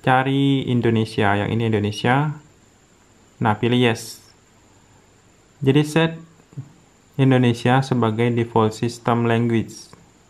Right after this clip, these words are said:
Pilih yes. Nanti akan berubah ke bahasa Indonesia. Sebenarnya kalau memang sudah ada bahasa Indonesia di sini, silakan ditekan lama di sini, gulir ke atas,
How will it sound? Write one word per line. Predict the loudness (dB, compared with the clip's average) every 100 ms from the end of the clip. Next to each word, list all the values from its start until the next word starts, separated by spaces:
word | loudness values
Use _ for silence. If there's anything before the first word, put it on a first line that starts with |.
| _ -4
Pilih | 0 2
yes. | 0 -4 -10 -20 -8
Nanti | -4 0
akan | 0 2 0
berubah | 0 -2 -2
ke | -2
bahasa | -2 -4 -4
Indonesia. | -4 -4 -6 -6 -14 _ -20 _ _
Sebenarnya | -4 0 2 2
kalau | 2 0 0
memang | -2 -2 -2 -2
sudah | 0 0
ada | 0
bahasa | 0 0 0
Indonesia | 0 0 0 0
di | -2
sini, | 0 0
silakan | 0 0 -2 -2
ditekan | -2 -2 -2 0
lama | 2 0 -2
di |
sini, | -4 -4 -2
gulir | -2 -2
ke | -2 -4
atas, | -4 -2 -4 -6